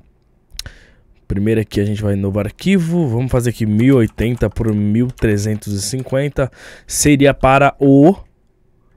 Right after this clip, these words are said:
feed do Instagram e outras redes sociais, tá?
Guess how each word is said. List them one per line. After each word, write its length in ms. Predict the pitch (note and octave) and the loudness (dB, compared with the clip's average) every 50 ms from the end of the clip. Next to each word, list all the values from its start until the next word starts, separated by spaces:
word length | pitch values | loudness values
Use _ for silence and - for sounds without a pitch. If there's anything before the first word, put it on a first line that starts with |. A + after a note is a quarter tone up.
| _ _ _ | _ _ _
feed 460 | - - - - F3 G#3 G#3+ D3+ D3 | -14 -6 0 4 4 6 6 4 2
do 100 | C#3+ D3 | 0 -2
Instagram 680 | D#3 - - D3+ C3 A#2 A#2 A#2+ B2 B2+ C3+ C3 C3 B2+ | -2 0 0 2 2 2 2 2 2 2 2 2 0 0
e 100 | B2+ C3 | 0 0
outras 340 | C#3 C#3 - D3 C3+ A#2+ A2 | 0 0 -2 -2 -2 0 0
redes 180 | B2 B2+ B2 - | 0 -2 -2 -4
sociais, 580 | C3 B2 - - C#3 A#2+ F#2+ F#2 F2+ F2 - | -6 -6 -4 -2 -2 -2 -2 -2 -4 -6 -8
tá? 240 | - - A2 A#2+ - | -6 -4 -4 -4 -4